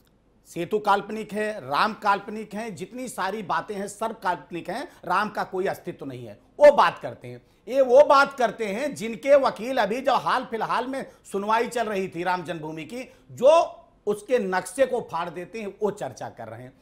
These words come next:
ये उस पार्टी के नेता और प्रवक्ता चर्चा कर रहे हैं, ये सवाल खड़ा कर रहे हैं जो सर्वोच्च न्यायालय में कहते थे इसको और टाल दिया जाए, वो चर्चा कर रहे हैं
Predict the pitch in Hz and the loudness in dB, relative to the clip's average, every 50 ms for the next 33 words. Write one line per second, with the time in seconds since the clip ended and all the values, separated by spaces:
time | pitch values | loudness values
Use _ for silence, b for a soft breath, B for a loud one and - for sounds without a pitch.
0 | b b b b 240 285 339 - 294 285 294 285 - - 240 196 196 208 214 - | b b b b 2 4 4 4 4 0 -4 -6 -6 -2 2 2 4 2 2 -2
1 | - 285 285 285 311 285 254 214 208 208 208 233 254 254 269 254 262 - 208 214 | -6 -10 -4 0 2 2 2 2 -2 -6 -2 0 0 0 0 0 -2 -4 -4 -6
2 | 190 - - 262 254 254 - 247 208 - - 220 202 202 190 185 - 170 165 175 | -4 -4 -2 -2 -2 0 0 -2 -2 0 0 -2 -2 0 -2 -2 -2 -2 -4 -6
3 | 233 262 294 262 - - 208 202 208 214 214 214 - 185 185 175 175 175 156 151 | -6 -6 -6 -6 -6 -6 -4 -2 -2 -2 -2 -2 -2 0 0 0 0 -4 -8 -6
4 | 170 185 247 320 370 b b b b b 135 262 302 - - - 254 233 226 196 | -6 -8 -8 -8 -12 b b b b b 6 8 8 8 6 2 0 2 2 4
5 | 233 262 262 262 214 226 220 214 202 208 220 240 247 254 247 247 214 190 175 175 | 2 2 2 0 -4 0 2 4 4 4 2 0 -2 -4 -6 -4 -4 -4 -4 -4
6 | 220 208 - - 262 285 247 - - - 247 220 - - 185 214 233 220 - - | -6 -6 -2 -2 -2 -2 -2 -4 -6 -4 -4 -2 2 4 6 6 6 4 2 0
7 | 180 175 160 147 139 143 139 135 127 135 135 131 113 - b b b b b - | 0 0 0 -2 -6 -6 -6 -6 -4 -6 -8 -8 -10 -14 b b b b b 8
8 | 285 330 339 339 339 277 277 269 - - 269 254 220 - 247 220 214 214 202 208 | 10 10 10 10 8 4 4 4 4 4 2 2 2 2 -2 -2 0 0 -2 -2
9 | 226 262 302 330 | -4 -4 -6 -8